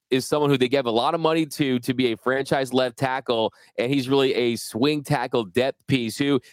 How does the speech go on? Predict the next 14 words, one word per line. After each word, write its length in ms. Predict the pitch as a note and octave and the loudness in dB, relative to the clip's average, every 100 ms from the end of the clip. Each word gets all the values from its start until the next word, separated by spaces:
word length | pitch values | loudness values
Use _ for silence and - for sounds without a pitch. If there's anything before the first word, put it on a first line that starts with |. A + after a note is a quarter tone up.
| _ | _
did 120 | F3+ | 0
a 60 | A3 | 2
solid 500 | - C#3+ C#3+ F3 D#3 | 0 0 2 2 2
job 440 | C3 D3 D3 C#3+ B2+ _ _ _ - | 2 2 2 0 -6 _ _ _ -4
last 480 | G#2+ B2+ D3 - | -2 -2 -6 -2
week, 440 | E3 F#3+ G#3 - - _ | 0 2 0 -6 -18 _
but 340 | A2+ D3 C#3 A#2+ | 0 2 2 2
it 80 | B2+ | 2
remains 320 | B2+ C#3+ D3+ | 2 2 0
to 80 | C#3+ | 0
be 100 | C#3 | -2
seen 280 | - C#3+ B2 | 0 0 2
if 160 | A#2 | 0
he's 280 | B2+ B2 G#2+ | 2 0 -2